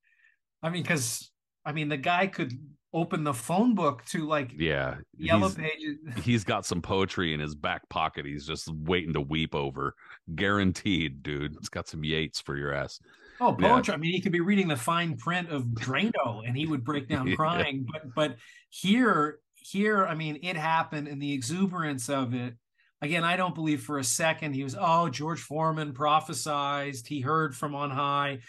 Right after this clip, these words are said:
Speaker 1: But the moment is electrifying. And there is something about Foreman <coughs> with this shot, with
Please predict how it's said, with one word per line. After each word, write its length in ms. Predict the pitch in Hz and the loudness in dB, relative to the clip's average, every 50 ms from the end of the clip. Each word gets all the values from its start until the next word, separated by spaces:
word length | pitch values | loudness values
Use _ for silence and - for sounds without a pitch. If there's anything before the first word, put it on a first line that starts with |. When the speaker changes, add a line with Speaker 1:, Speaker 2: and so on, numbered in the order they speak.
| - - - - _ _ _ | -20 -20 -20 -20 _ _ _
Speaker 1:
But 280 | - 170 165 160 156 - - _ _ _ _ _ - | 2 2 2 2 0 -6 -16 _ _ _ _ _ -6
the 180 | 147 160 196 | 0 2 4
moment 520 | 196 196 214 240 240 240 233 214 196 190 190 | 6 6 6 6 6 4 4 2 0 0 -2
is 400 | 190 165 160 156 151 131 117 - - 156 | -4 -4 -2 -2 -2 -4 -6 -8 -6 -4
electrifying. 1080 | 147 143 139 143 143 135 117 - - 143 123 - 135 127 123 120 120 113 107 110 113 117 - - | -2 0 2 2 2 2 0 -2 -4 -4 -4 -4 -4 -2 -2 -2 -2 -4 -6 -8 -12 -14 -8 -2
And 520 | 147 147 147 143 143 143 139 123 117 - - _ - | 0 2 2 2 2 0 0 -2 -4 -8 -14 _ -6
there 200 | 127 135 156 160 160 | -2 -2 0 0 0
is 460 | 180 190 196 196 196 - - - - - _ _ _ _ _ _ _ - | 2 4 4 4 4 2 0 -2 -4 -8 _ _ _ _ _ _ _ -6
something 640 | - - - - 208 214 220 214 214 247 233 220 214 | -2 0 2 4 4 4 2 2 2 0 0 0 0
about 400 | 196 170 180 170 170 165 - - | 2 4 4 4 4 2 -2 -6
Foreman 800 | - - - 160 156 160 160 160 - 147 139 135 131 131 131 - _ _ _ _ _ _ _ _ _ _ _ | -14 -14 -10 -8 -4 0 0 2 2 4 2 2 2 0 0 -2 _ _ _ _ _ _ _ _ _ _ _
<coughs> 560 | _ _ _ _ _ _ _ _ _ _ _ - | _ _ _ _ _ _ _ _ _ _ _ -10
with 320 | 151 135 170 202 196 - | -6 -2 0 0 2 2
this 160 | 226 220 202 | 2 2 2
shot, 600 | - - - 180 170 160 156 156 156 156 156 - - _ _ _ - | 2 0 0 2 4 6 6 6 6 4 2 0 -4 _ _ _ -8
with 320 | 139 156 143 120 - - | -6 -6 -6 -8 -10 -14